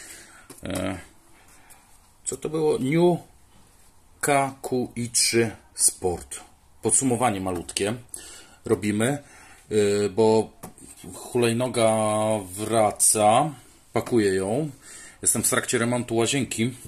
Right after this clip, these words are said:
i, i tak na szybcika będzie, bo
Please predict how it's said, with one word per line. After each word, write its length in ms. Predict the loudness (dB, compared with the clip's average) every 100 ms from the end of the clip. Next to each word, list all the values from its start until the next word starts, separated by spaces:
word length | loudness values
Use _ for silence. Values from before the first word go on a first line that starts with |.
| -20 -18 -18 -20 -20 -20 -20 -16
i, 380 | -6 -2 -2 -2
i 160 | -2 -2
tak 220 | -2 -2
na 80 | 0
szybcika 420 | -2 -2 -2 0
będzie, 360 | -2 0 0 0
bo 800 | 2 2 4 4 2 2 0